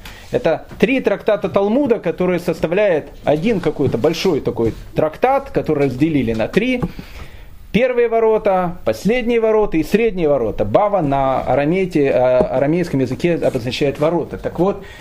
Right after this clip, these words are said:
в Пумбадите законы Низиким, законы финансовых ущербов, э, изучали настолько серьезно, что это перешло вплоть до нашего времени. Потому что если вы,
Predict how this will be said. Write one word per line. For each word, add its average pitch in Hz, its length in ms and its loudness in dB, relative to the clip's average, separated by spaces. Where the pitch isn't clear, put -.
в - 160 -14
Пумбадите 196 960 2
законы 170 540 0
Низиким, 185 520 0
законы 185 440 0
финансовых 196 960 0
ущербов, 156 600 0
э, 139 140 2
изучали 180 420 0
настолько 170 520 0
серьезно, 202 720 2
что - 260 0
это 262 160 -2
перешло 226 680 0
вплоть 233 300 2
до 190 100 2
нашего 202 380 0
времени. 127 440 0
Потому 165 220 0
что - 140 -2
если 208 320 0
вы, 185 380 2